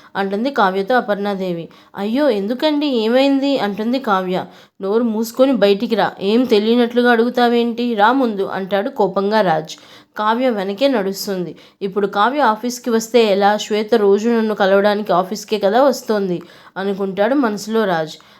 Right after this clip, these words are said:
"నాకు మా అమ్మ తీర్పు మీద నమ్మకం లేదు, నేను వెళ్తున్నా," అంటూ కారు వేసుకొని వెళ్ళిపోతాడు రాజ్. కావ్య వెంటపడినా కారు ఎక్కించుకోడు. "అంటే ఆ శ్వేత రోజు ఆఫీస్కి వస్తోందా?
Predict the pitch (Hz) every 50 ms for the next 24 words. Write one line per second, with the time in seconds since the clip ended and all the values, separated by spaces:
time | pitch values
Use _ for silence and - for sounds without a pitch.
0 | _ - 214 214 220 220 226 220 214 202 196 202 220 254 254 269 269 240 220 -
1 | 226 226 226 220 220 233 240 226 202 196 196 202 196 220 214 214 196 190 180 170
2 | - - 208 202 202 196 190 196 190 190 196 185 233 226 214 202 175 - 175 190
3 | 196 202 254 247 240 214 202 202 202 214 214 208 196 196 - - 233 254 269 240
4 | 196 190 185 185 196 190 180 190 185 202 208 202 190 170 170 175 - - - -
5 | - - _ _ - 208 214 220 220 240 226 196 190 190 196 208 196 226 208 202
6 | 208 226 262 302 - 240 214 208 202 208 180 196 - 208 208 - - - 190 175
7 | 170 165 - - - 185 185 180 180 208 240 311 403 392 - - - - _ _
8 | _ _ _ _ _ _ _ - 185 196 196 190 - 202 196 226 226 302 277 220
9 | 196 190 202 226 226 294 294 233 208 208 - 233 226 - - - 320 - - -
10 | - - 214 202 190 180 180 180 185 185 185 170 151